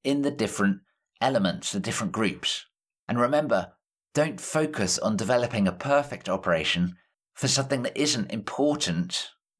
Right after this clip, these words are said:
or most important at least, to you, your brand, and your customers. And once you've done that, I'd like you to then think about how you can create crossover between the different aspects.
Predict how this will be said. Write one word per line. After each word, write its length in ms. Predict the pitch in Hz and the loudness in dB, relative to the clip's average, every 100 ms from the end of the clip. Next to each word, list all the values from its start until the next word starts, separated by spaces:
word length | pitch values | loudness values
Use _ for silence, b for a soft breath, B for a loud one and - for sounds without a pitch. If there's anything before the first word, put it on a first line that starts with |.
| _ | _
or 100 | 90 | -4
most 320 | 87 117 - - | 0 2 0 -4
important 540 | - 87 85 120 92 | -2 -2 0 0 -2
at 80 | 73 | 0
least, 360 | 98 131 - - _ _ - | 0 0 -4 -10 _ _ -2
to 120 | 120 | 2
you, 380 | 98 95 107 139 | 4 4 4 4
your 220 | 107 85 | 2 0
brand, 400 | 113 113 107 104 | 2 2 2 2
and 100 | 95 | 2
your 100 | 92 | 2
customers. 760 | - 117 - 73 69 - - _ _ _ _ _ _ _ _ _ - | 0 0 -2 -4 -2 -2 -4 _ _ _ _ _ _ _ _ _ -4
And 80 | 170 | 0
once 200 | 254 - | 0 0
you've 120 | 190 | 0
done 180 | 180 147 | 0 0
that, 200 | 127 - | 0 0
I'd 140 | 127 | 2
like 220 | 147 143 175 | 2 0 -2
you 120 | 147 | -4
to 160 | 143 120 | -2 0
then 180 | 202 | 0
think 260 | 185 110 92 | 0 -2 -2
about 360 | - 98 101 - b b | 2 2 2 -4 b b
how 120 | 151 | 0
you 80 | 196 | 0
can 160 | - | -4
create 640 | 180 - 113 98 95 - - _ _ _ _ | -2 2 4 4 0 -8 -10 _ _ _ _
crossover 720 | - 135 123 98 82 71 69 - _ | -2 0 2 2 2 2 -2 -4 _
between 380 | - - 131 123 | -8 -2 0 0
the 80 | 123 | -2
different 380 | 123 80 92 - | -2 -4 -4 -4
aspects. 640 | 110 - 78 - - - | -2 0 0 -2 -8 -12